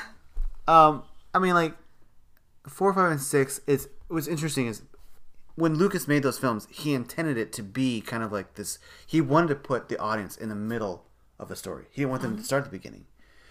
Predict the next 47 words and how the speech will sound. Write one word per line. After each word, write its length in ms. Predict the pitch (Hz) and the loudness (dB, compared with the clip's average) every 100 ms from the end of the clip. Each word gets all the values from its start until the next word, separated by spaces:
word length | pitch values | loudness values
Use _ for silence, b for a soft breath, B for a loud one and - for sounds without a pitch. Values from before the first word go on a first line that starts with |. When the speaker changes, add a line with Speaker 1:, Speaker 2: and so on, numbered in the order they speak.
| b b - | b b -12
Speaker 1:
Because 400 | 120 - 131 110 | -10 -4 -4 -2
when 100 | 110 | -6
he 120 | 117 | -4
watched, 360 | 117 110 - - | -2 -4 -6 -8
like, 220 | 110 - | -8 -6
there's 160 | 113 104 | -8 -8
these 140 | 95 | -12
things 320 | - 135 123 | -4 -4 -2
in 60 | 110 | -6
the 40 | |
theaters, 260 | 107 139 123 | -4 -2 -2
there 100 | 110 | -6
were, 100 | 101 - | -10 -8
there 100 | 110 | -8
were 120 | - | -6
all, 260 | 101 104 104 | -6 -6 -4
all 160 | 101 | -6
these 140 | 110 107 | -6 -8
things 140 | 110 | -12
were 60 | 101 | -10
done 100 | 101 | -10
by 100 | 92 | -6
episodes. 640 | 120 - - 60 - - b b - | -8 -8 -12 -12 -16 -20 b b -16
And 80 | |
so 80 | - | -10
you 80 | 101 | -8
go 160 | 104 98 | -6 -6
in 60 | |
and 80 | 95 | -8
watch 180 | 98 - | -10 -12
this 140 | - | -12
series, 560 | - - 147 110 92 - | -12 -6 -4 -4 -8 -6
and 100 | 233 | -2
there 60 | 202 | -2
would 80 | 175 | -4
Speaker 2:
Mm-hmm. 80 | 92 | -6
Speaker 1:
be 60 | |
an 60 | 92 | -8
episode. 260 | - - 69 | -10 -12 -12
And 100 | - | -10
so 160 | 104 95 B B | -10 -10 B B
he's 120 | - | -8
like, 180 | 120 107 - - - - - | -6 -6 -14 -20 -20 -12 0
"I 80 | 147 | 2
don't 100 | 143 | 4
need 140 | 135 | 2
to 220 | 117 101 | 0 -2